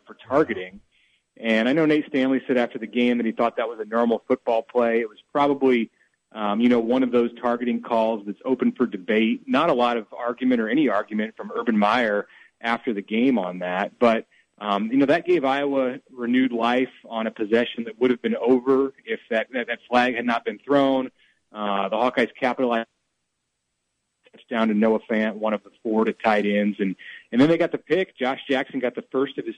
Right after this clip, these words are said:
three picks right after that, when you could tell that Barrett was, was stressed for whatever reason, um, on that possession deep in I-, deep in, um,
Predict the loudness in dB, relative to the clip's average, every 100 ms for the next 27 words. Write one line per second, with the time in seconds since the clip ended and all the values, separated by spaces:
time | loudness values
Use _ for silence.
0 | _ -2 -2 2 0 0 -4 0 2 0
1 | -4 -8 -10 -8 -8 -4 -4 -6 _ 0
2 | 0 2 -2 0 0 0 -4 -14 _ _
3 | _ _ _ -14 -12 -12 2 2 2 -6
4 | _ -4 0 2 0 2 2 0 -2 -6
5 | -8 _ _ _ -8 -4 0 2 2 2
6 | -4 0 0 0 -2 0 0 2 0 -2
7 | -6 -4 -4 0 2 2 2 0 -2